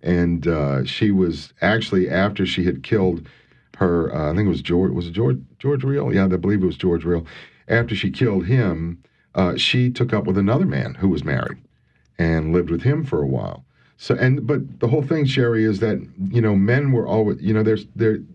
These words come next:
they were pointed, they pointed to men as being wrong all the time. And sometimes th-, there was a stalker in there as well, if, if you read the, the story about the stalker. So what I wanted to do was I wanted to take this and show people that,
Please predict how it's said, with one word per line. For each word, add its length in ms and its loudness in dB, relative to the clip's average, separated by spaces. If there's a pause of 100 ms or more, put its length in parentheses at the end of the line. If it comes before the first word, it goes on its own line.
(540)
they 100 2
were 140 0
pointed, 440 0
they 100 2
pointed 380 0
to 100 -2
men 280 2
as 100 2
being 320 0
wrong 320 2
all 120 -4
the 100 -2
time. 400 -6 (760)
And 140 2
sometimes 640 2
th-, 240 2
there 120 2
was 120 0
a 60 -2
stalker 500 0
in 120 -2
there 220 0
as 100 -2
well, 240 2
if, 100 -4
if 180 -6
you 80 0
read 180 2
the, 140 -4 (120)
the 80 -12
story 260 0
about 200 -4
the 80 -4
stalker. 460 -4 (480)
So 380 0 (300)
what 200 2
I 60 2
wanted 260 2
to 80 4
do 180 2
was 120 0
I 60 0
wanted 300 0
to 80 0
take 180 0
this 240 0
and 120 0
show 200 2
people 380 0
that, 240 0